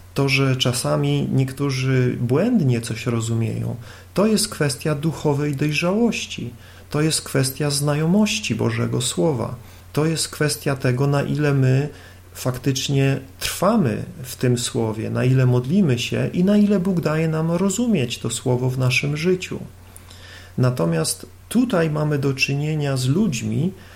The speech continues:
którzy uzurpują sobie pozycję pomazańców, która wynosi ich ponad tak zwany zwykły lud i czyni z nich jakieś szczególne źródło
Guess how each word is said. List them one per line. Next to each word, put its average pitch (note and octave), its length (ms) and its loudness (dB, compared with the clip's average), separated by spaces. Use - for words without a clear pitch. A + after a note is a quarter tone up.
którzy D#3 520 0
uzurpują F3+ 960 2
sobie A#2 600 0
pozycję E3 920 2
pomazańców, D3 1120 -2
która C#3 360 0
wynosi C3+ 960 2
ich - 220 -6
ponad C#3 460 0
tak A#2 180 -2
zwany B2 580 2
zwykły C3 640 0
lud D3+ 420 2
i C#3+ 120 0
czyni F3 440 4
z C#3 120 0
nich D3 360 0
jakieś C3+ 640 0
szczególne C#3+ 880 2
źródło B2 760 2